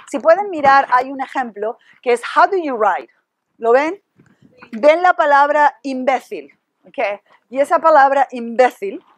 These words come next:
¿ok? Si la ven, no es mía, no la he escrito, sino que mi colega y yo la tomamos de otra persona. Mi colega, me refiero a Flavia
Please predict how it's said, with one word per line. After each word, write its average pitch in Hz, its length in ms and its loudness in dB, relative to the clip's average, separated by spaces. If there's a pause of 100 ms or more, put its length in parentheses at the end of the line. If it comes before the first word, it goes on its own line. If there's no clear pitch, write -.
(520)
¿ok? 226 400 -2 (180)
Si - 180 -2
la 240 160 6
ven, 285 260 -2 (280)
no 240 300 2
es 294 140 2
mía, 240 320 -4
no 262 120 -4
la 240 80 -2
he 233 40 -2
escrito, 254 520 -2 (200)
sino 226 320 -2 (220)
que 254 120 0
mi 254 140 0
colega 254 420 0
y 254 80 -4
yo 254 140 4
la 247 140 2
tomamos 233 400 -2
de 233 80 0
otra 233 200 0
persona. 226 580 -4 (200)
Mi - 60 -18
colega, 214 340 2
me 214 100 -2
refiero 240 260 -2
a 220 40 -2
Flavia 220 500 0